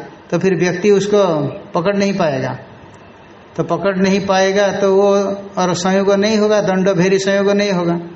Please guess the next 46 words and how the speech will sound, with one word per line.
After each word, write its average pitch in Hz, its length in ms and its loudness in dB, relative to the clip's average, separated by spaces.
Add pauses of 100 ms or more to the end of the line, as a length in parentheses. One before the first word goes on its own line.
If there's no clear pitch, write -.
(280)
जिसमें 170 280 0
स्पर्श 175 380 -2
नहीं 170 260 2
होगा, 151 200 0
आकाश 160 400 -4
में 190 100 0
स्पर्श - 320 -4
नहीं 143 260 0
है 127 220 -8 (520)
तो 170 60 0
ये 175 200 0
हाथ 170 240 -2
में 202 100 2
आएगा? 196 440 -2 (380)
नहीं 170 200 2
आएगा। 160 260 -2 (440)
तो 165 80 0
दंड 170 300 0
में 202 200 0
जो 196 120 2
स्पर्श 180 420 -2
है 160 560 0
वो 185 180 2
दंड 175 420 0
भेरी 185 540 2
संयोग 190 340 -2
के 196 60 0
प्रति 196 260 0
कारण 196 300 -2
होता 196 300 0
है, 196 100 -2 (720)
तो 170 80 -2
तत्रासन्नम 180 840 0
जनकम 185 460 0
कहेंगे, 170 360 0 (680)
तब 165 140 0
स्पर्श 170 460 -2
में 175 260 2
भी 175 220 2
असमवाय 165 460 0
कारण 151 300 -2
का 151 100 -2
लक्षण 147 420 -4
जा 190 120 -2
रहा 127 280 -6
है। 120 220 -14